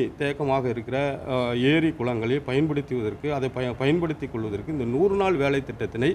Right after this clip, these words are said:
முழுவதுமாக விவசாய பணிக்கு பயன்படுத்திக் கொள்வதற்கு மாவட்ட நிர்வாகம் ஒரு அனுமதி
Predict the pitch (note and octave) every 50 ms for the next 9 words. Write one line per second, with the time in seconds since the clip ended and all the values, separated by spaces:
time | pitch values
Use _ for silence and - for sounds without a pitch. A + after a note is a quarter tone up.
0 | - - - - - - - D3 F#3+ A3+ B3 B3 A3+ G3 G3 F3 E3 D#3 D#3+ E3+
1 | F3 F#3 B2+ B2 D3+ F#3 - - G#3+ G#3 G3+ G3+ F#3+ - - D3 D#3 F3 E3+ -
2 | G#3 G#3+ - - C3+ C#3 D#3 D3+ D3+ D3 C#3+ D3 C3+ - C3 B2+ C3 A#2+ A2 A#2+
3 | C3+ G3 F3 C3+ C3 D3 D#3 D3+ D#3 D3+ A#2+ A2+ A#2+ A#2+ A#2+ A2+ G#2+ C3 E3+ G#3
4 | - - - - - - D3 D3 C#3 C#3+ D#3 G#3 B3 A#3+ A#3 G#3 A3+ G#3+ E3